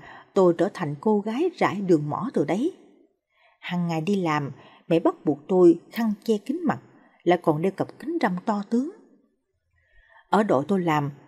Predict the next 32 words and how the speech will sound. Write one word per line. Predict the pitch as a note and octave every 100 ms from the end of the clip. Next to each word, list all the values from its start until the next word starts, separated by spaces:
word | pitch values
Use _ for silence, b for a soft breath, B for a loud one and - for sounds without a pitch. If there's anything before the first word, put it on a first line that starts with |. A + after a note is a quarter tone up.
| -
toàn | F3+ D#3 D#3+
bộ | C#3 D3
số | B3+
lao | C#4+ F#3
động | C#3+ D3
là | C#3+
nữ, | C#3 C#3 C#4 - - _ _ _ -
văn | F3+ E3+
hóa | A#3 D#4+
thấp, | - - _ _ _ -
không | B3+ A3+
nghề | F#3 D3
nghiệp. | D#3 C#3 - - _ _ _ _ -
Thấy | F#4+ -
tôi | G3+
nhanh | G3+ A3+ G#3
nhẹn, | E3 C3+ C#3 b b b b
các | D4 D4
bác | D#4 -
trong | G#3 F#3
đội | C3+ C#3 - b b b b b b -
giao | G3+
cho | F#3+ F#3+
tôi | G3 F3+
nhiệm | E3 D3+ D#3
vụ | D3 D3+ E3 - _ _ _ _ -
viết | C#4 D#4+
báo | - D4 -
công, | G3+ F#3+ - b b b -
đi | A3
lấy | G#3 B3 D#4+
tiêu | A3+